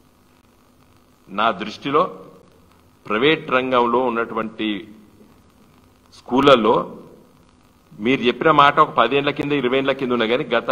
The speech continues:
fifteen twenty years నుండి ఈ యాక్ట్ వచ్చిన తర్వాత కంపల్సరిగా ప్రతి ప్రైవేట్ స్కూల్లో కూడా ట్రైన్డ్ టీచర్స్ ఉండేటట్టు చూస్తున్నారు, ప్రభుత్వాలు చూస్తున్నాయి.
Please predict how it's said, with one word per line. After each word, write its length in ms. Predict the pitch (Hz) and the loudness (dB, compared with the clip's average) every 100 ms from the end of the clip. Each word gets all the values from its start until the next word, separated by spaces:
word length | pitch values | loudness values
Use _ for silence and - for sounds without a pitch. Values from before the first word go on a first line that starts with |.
| 117 | -6
fifteen 320 | 117 - 147 | -10 -12 -12
twenty 240 | 139 117 117 110 | -8 -8 -6 -6
years 260 | 123 - | -6 -8
నుండి 220 | 110 95 107 - 110 | -10 -8 -12 -12 -8
ఈ 80 | |
యాక్ట్ 320 | 107 113 123 127 | -4 -4 -6 -10
వచ్చిన 240 | - 110 95 | -10 -6 0
తర్వాత 320 | 95 98 - 131 190 - - - - _ _ _ _ | 2 2 0 -4 -4 -10 -20 -20 -20 _ _ _ _
కంపల్సరిగా 960 | - 110 147 147 143 123 120 107 101 113 156 - - | -2 0 0 2 2 2 -2 -2 0 -2 -2 -8 -6
ప్రతి 300 | 107 110 117 - | -6 -4 -8 -4
ప్రైవేట్ 320 | 104 127 131 | -2 -2 -6
స్కూల్లో 260 | - 107 98 | -8 -4 -4
కూడా 160 | 95 113 | -4 -6
ట్రైన్డ్ 580 | 131 - 113 135 139 - | -8 -4 -2 -2 -4 -10
టీచర్స్ 380 | 120 107 120 98 | -12 -8 -10 -8
ఉండేటట్టు 400 | 107 120 110 104 - | -6 -4 -6 -10 -10
చూస్తున్నారు, 400 | 185 185 170 120 - | -10 -6 -2 -2 -4
ప్రభుత్వాలు 400 | 117 127 131 104 92 | -10 -8 -4 -6 -6
చూస్తున్నాయి. 380 | 147 151 101 | -12 -12 -12